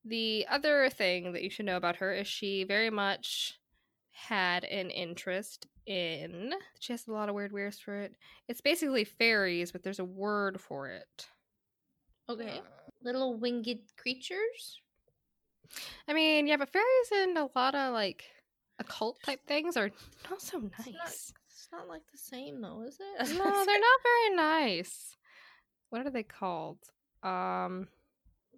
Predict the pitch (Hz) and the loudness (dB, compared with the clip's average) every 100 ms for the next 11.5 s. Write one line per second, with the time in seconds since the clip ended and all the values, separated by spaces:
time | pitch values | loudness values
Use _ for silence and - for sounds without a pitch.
0 | _ - - 262 196 - _ - - _ | _ -18 2 4 4 2 _ -20 -20 _
1 | _ - - 208 208 _ - - 220 - | _ -12 -2 0 -2 _ -18 -10 -10 2
2 | 233 208 190 180 196 220 226 220 - 202 | 4 4 2 -2 0 2 2 0 -2 -4
3 | 190 185 175 175 170 180 _ _ _ _ | -4 -4 -8 -8 -10 -12 _ _ _ _
4 | _ _ _ - _ - 262 254 254 202 | _ _ _ -20 _ -6 -2 0 0 0
5 | 170 170 175 _ _ - - - - - | -6 -8 -12 _ _ -12 -8 -8 -8 -10
6 | - - 370 359 349 262 254 254 262 220 | -2 10 12 12 10 10 10 10 8 6
7 | 233 226 240 339 349 - 247 294 440 - | 8 6 4 4 6 10 10 10 8 8
8 | 349 277 - - 190 208 220 214 208 - | 6 4 0 -2 2 8 10 10 8 6
9 | 214 180 180 175 175 - - 165 135 - | 2 2 4 4 2 -2 -6 -2 -2 -2
10 | - - 214 247 277 285 269 - 196 190 | -8 -10 0 4 6 6 4 2 2 4
11 | 175 110 58 - | 6 4 0 -6